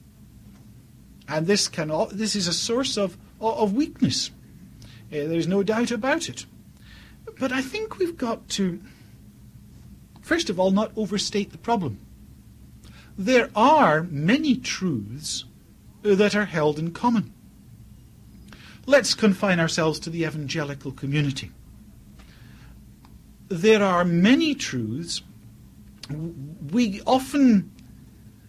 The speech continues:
are so aware of the differences that we forget, uh, to set out clearly that which is shared. Looking at a gathering like this, I, I suspect that there are many differences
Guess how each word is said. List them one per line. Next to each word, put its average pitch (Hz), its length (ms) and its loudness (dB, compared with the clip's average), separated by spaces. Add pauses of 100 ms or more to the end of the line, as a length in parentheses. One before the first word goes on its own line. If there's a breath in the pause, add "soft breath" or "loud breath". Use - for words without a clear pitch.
(120)
are 175 80 2
so 240 320 6
aware 202 420 6
of 170 120 2
the 143 80 0
differences 202 760 -2 (680)
that 196 300 2
we 185 140 2
forget, 180 720 -2 (640)
uh, 180 200 0
to 170 520 2 (640)
set 196 380 0
out 165 260 -2
clearly 165 540 -2 (580 loud breath)
that 185 360 2
which 170 180 -2
is 165 80 0
shared. 165 460 2 (680 loud breath)
Looking 262 320 4
at 208 80 4
a 185 80 4
gathering 180 520 4
like 156 240 -2
this, - 360 0 (640 loud breath)
I, 180 260 -2
I 180 40 2
suspect 175 520 -2
that 185 140 -12
there 160 120 0
are 151 80 2
many 202 200 4
differences 247 640 2